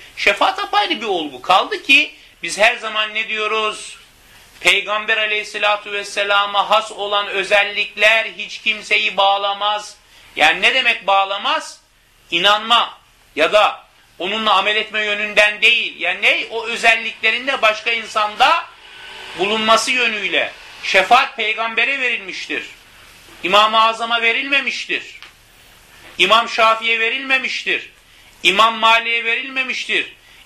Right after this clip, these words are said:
İmam Ahmet'e verilmemiştir. Ebu Bekir'e de verilmemiştir. Ömer'e de verilmemiştir. Osman'a da verilmemiştir.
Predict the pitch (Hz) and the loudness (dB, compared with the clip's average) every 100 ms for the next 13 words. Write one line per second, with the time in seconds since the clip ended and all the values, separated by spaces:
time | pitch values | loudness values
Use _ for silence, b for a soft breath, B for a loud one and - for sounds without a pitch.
0 | - 233 269 262 262 247 254 254 254 269 | -4 2 4 6 4 4 -2 0 0 -2
1 | 294 285 262 220 - 165 107 - _ - | -4 -4 -4 -6 -2 -4 -4 -12 _ -20
2 | - - - - - - - - - - | -20 -20 -20 -20 -20 -20 -20 -20 -20 -20
3 | - - 170 180 240 233 226 254 262 254 | -20 0 0 2 2 2 4 4 4 2
4 | 214 180 143 113 98 - - - - - | 0 -4 -10 -14 -10 -12 -12 -14 -14 -16
5 | - - - - - 196 220 254 277 262 | -20 -20 -20 -12 0 2 6 4 4 0
6 | 233 196 156 113 - - - - - - | 0 -2 -10 -14 -14 -14 -12 -14 -14 -16
7 | b b b - 202 202 208 247 269 277 | b b b 2 2 2 0 0 2 4
8 | 247 233 202 151 117 - - - - | 2 0 -2 -12 -14 -14 -16 -14 -16